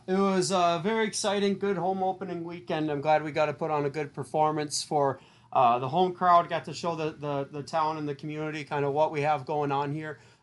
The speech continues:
Uh, and it's great to hear some excitement surrounding it and to see all the Cyclones clothing, uh, all around the town has been super exciting.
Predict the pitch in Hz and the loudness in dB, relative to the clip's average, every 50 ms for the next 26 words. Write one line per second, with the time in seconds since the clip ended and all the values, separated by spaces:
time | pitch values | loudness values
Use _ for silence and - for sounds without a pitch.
0 | _ - 139 135 131 131 131 127 131 135 139 131 127 - - - - - - - | _ -4 -2 0 0 0 0 -2 -2 -2 -2 -2 -4 -6 -10 -12 -18 -20 -12 -6
1 | - 180 180 175 175 - 165 143 160 165 151 - - 165 151 143 - - 170 156 | -2 -2 -2 -2 -4 -6 -6 -6 -6 -6 -8 -8 -8 -8 -8 -6 -4 -2 -2 -2
2 | 156 - 151 139 135 - 151 147 139 135 139 139 131 131 127 135 143 135 123 123 | -2 -2 -4 -4 -4 -4 -2 0 0 2 2 0 -2 -4 -6 -6 -8 -8 -6 -6
3 | - - 165 147 147 151 151 143 131 - 151 139 131 131 151 143 139 139 131 - | -6 -4 -2 -2 -2 -2 -2 -2 -4 -6 -6 -8 -10 -8 -6 -6 -4 -6 -6 -8
4 | - 147 143 135 135 135 139 135 131 127 - - - _ _ - 127 123 123 127 | -10 -8 -8 -8 -6 -6 -6 -6 -8 -10 -14 -20 -20 _ _ -6 -4 -2 0 2
5 | 123 151 151 160 156 151 147 143 143 143 135 - - 143 135 135 135 139 123 123 | 4 4 6 6 6 6 4 4 4 2 0 -2 -2 -2 -2 0 0 -2 -4 -4
6 | 139 123 120 - - 131 117 131 123 123 - 135 120 117 117 120 | -6 -8 -8 -8 -10 -12 -14 -16 -20 -18 -16 -16 -14 -14 -16 -16